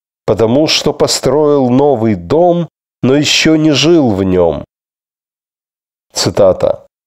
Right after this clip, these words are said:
«Я мог бы подумать, что некто, кто построил новый дом вне земли,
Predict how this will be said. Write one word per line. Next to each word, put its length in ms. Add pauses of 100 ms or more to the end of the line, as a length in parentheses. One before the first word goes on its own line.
(140)
«Я 220
мог 300
бы 120
подумать, 640
что 360
некто, 580
кто 220
построил 720
новый 400
дом 480
вне 480
земли, 720